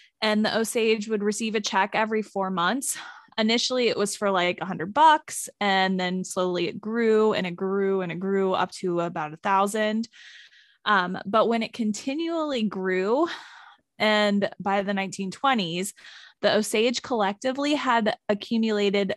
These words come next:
millions and millions of dollars.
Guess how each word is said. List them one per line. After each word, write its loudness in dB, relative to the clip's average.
millions 0
and 0
millions -2
of 0
dollars. -2